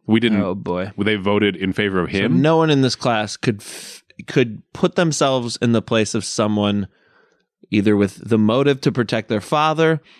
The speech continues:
Speaker 2: or the understanding of someone in that time, like
Speaker 1: Right. Well, they, 'cause people are, they're just picking the side that they think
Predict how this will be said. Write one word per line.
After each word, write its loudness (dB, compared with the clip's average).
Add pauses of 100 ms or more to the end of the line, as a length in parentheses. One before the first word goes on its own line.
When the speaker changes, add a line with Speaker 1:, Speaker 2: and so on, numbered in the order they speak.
(400)
Speaker 2:
or 2 (320)
the 2
understanding 0 (540)
of 0
someone 2
in 4
that 0
time, 0
like -4 (500)
Speaker 1:
Right. -2
Well, -2
they, 2
'cause -2
people -2
are, -2 (640)
they're 2
just -2
picking -2
the 0
side -4
that -4
they 0
think -6